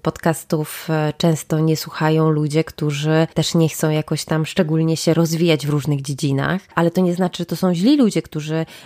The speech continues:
mają prawo być oszukiwani. No nie, no po prostu mają inne zainteresowania, inne priorytety i na czym innym się skupiają. Mają inny też poziom wiedzy. I rzucanie im informacji tam karma z kurczakiem bez wyjaśnienia, że to jest minimum cztery procent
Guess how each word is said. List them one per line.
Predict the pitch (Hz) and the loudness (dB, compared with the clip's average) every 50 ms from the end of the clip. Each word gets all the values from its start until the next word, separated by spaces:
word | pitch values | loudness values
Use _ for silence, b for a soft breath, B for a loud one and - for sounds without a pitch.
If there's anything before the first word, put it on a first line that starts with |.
| B | B
mają | - 175 175 170 175 180 | 0 2 2 2 2 2
prawo | - 160 165 165 175 | 2 0 0 0 -2
być | 165 175 - | -2 -4 -4
oszukiwani. | 165 - 208 202 - 208 208 285 294 262 190 165 151 143 | -4 -4 -2 -2 0 2 2 4 4 2 2 0 0 0
No | 147 156 | 0 2
nie, | 196 262 320 262 185 | 2 4 4 4 4
no | 165 165 | 2 0
po | 156 - | -4 -4
prostu | - - 175 - - 196 | -6 -6 -6 -2 -2 0
mają | 190 190 185 185 190 | 0 2 2 2 0
inne | - - 190 175 175 175 175 170 170 | 0 -2 -2 -2 -2 0 0 0 0
zainteresowania, | 165 170 165 160 160 - 165 160 - - 170 151 147 151 165 | 0 0 0 0 0 -2 -4 -2 -2 -2 -2 0 -2 -2 -2
inne | 175 185 180 180 | 0 0 0 -2
priorytety | 170 - 165 170 170 160 160 - - 147 - 180 | -2 0 0 2 2 2 0 0 -4 -6 -4 -4
i | 185 | -2
na | 185 180 | -2 -2
czym | 165 180 175 | -2 -2 -2
innym | 160 143 151 156 | -2 0 -2 -2
się | 151 - - | -4 -6 -10
skupiają. | - - 165 - - 214 220 214 185 | -10 -10 -8 -2 0 2 4 4 2
Mają | 156 151 147 143 139 143 | 2 0 0 -2 -2 -2
inny | 135 - 147 151 151 151 | -4 -4 -4 -4 -6 -6
też | - 160 - | -6 -8 -8
poziom | - - 147 151 175 196 | -6 -4 -2 0 0 2
wiedzy. | 190 175 151 147 127 - 131 127 - _ - | 2 2 2 0 0 -2 -4 -6 -4 _ -2
I | 190 180 151 160 202 B B B - | -2 0 0 -2 -4 B B B -10
rzucanie | 170 160 156 - - 208 185 180 170 165 147 | -8 -8 -4 -2 2 2 2 2 2 0 -2
im | - - 160 175 175 147 139 131 127 135 - _ _ | -2 -2 0 0 0 0 -2 -4 -6 -8 -12 _ _
informacji | 165 180 151 170 160 165 175 170 - - 160 | -4 -4 -2 -2 -2 -2 -2 -2 -2 -6 -6
tam | - 151 151 | -6 -6 -4
karma | - - 202 180 175 165 | 0 0 2 2 2 0
z | 156 - - | -2 -2 0
kurczakiem | 202 151 - - 185 151 139 - - 135 135 139 139 - | 0 0 0 0 0 0 0 -2 -6 -6 -6 -8 -8 -10
bez | 156 147 190 180 170 170 - - - _ - | -4 0 2 2 2 0 -4 -12 -16 _ -2
wyjaśnienia, | 165 185 180 175 175 - - - 208 202 185 165 147 - 147 | 0 2 2 2 0 0 2 2 4 4 4 2 0 -4 -6
że | 151 165 | -6 -8
to | - - | -6 -6
jest | 170 165 - - - | -6 -6 -6 -4 -2
minimum | 180 175 180 180 175 165 170 165 160 | 0 0 0 0 0 0 -2 -2 -4
cztery | - - - 220 220 175 170 | -6 0 2 4 4 4 2
procent | - - 147 - - - - - - | -2 -6 -8 -8 -8 -10 -12 -14 -16